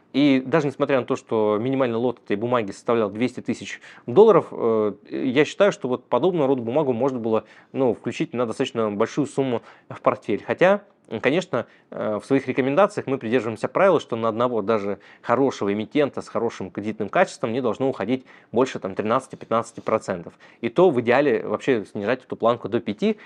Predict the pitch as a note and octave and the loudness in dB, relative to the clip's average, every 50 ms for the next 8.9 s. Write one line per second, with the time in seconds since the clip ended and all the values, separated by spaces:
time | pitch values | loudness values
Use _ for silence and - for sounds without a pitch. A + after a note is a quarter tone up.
0 | - - - C#3 - D#3 C#3+ A#2+ C3 - A#2 B2 C#3+ - - A2+ G#2+ C3 B2+ B2 | -12 -4 -2 0 2 2 2 0 0 -2 -2 -2 -2 -4 -4 -4 -2 -2 -2 -2
1 | G#2 A#2+ A#2 - - - A2+ - - B2 E3 E3 B2+ A#2+ - C3 - - - - | -2 -2 -4 -2 -2 -4 -2 0 0 0 0 0 -2 -4 -4 -4 -4 -4 -4 -6
2 | A#2+ A2 A2 C3 C#3+ C3+ B2 G#2+ A2+ A2 - - - G#2 - - - F2+ E2 - | -6 -2 0 0 0 0 0 0 0 0 0 -2 -6 -6 -6 -6 -8 -8 -8 -8
3 | - - - - - B2+ A#2+ - A#2 G#2 A2 G2+ - - - - - G2+ F#2+ - | -12 -18 -18 -8 -6 -6 -4 -2 -2 -2 -2 -2 -4 -10 -14 -8 -6 -4 -4 -4
4 | - F2+ F2+ - - A#2 A2+ - A#2+ A2 - G#2+ - - G#2 - - G#2 - - | -4 -6 -6 -6 -8 -6 -4 -4 -2 -2 -2 -4 -6 -8 -8 -4 -4 -4 -4 -4
5 | G#2 G#2 G#2+ C#3+ F3+ F#3 F3+ E3 E3+ E3 D#3 D3 C#3 C3+ - - - - - - | -4 0 2 2 2 2 2 4 4 4 6 4 4 2 -2 -6 -20 -20 -20 -20
6 | - _ - B2+ B2 A#2+ A#2 A2 G2 - - B2 - - C#3 B2+ G#2 G2+ G2 B2+ | -16 _ -4 -2 2 2 2 2 0 -2 -4 -4 -2 0 2 2 2 2 2 2
7 | C#3+ C3+ B2+ - - B2 A2+ G2+ F#2+ - - F#2+ F#2+ G2 G2+ G2 - - - A2+ | 2 2 2 0 -2 -2 -2 -2 -4 -6 -6 -6 -6 -6 -8 -12 -14 -14 -12 -10
8 | A2+ G2+ G2+ G#2 G2+ G2+ G#2+ A2+ - A#2+ B2 - A2+ G#2+ A#2 A#2 A#2 | -8 -6 -6 -6 -6 -8 -8 -6 -4 -4 -2 -2 -2 -2 -2 -2 -2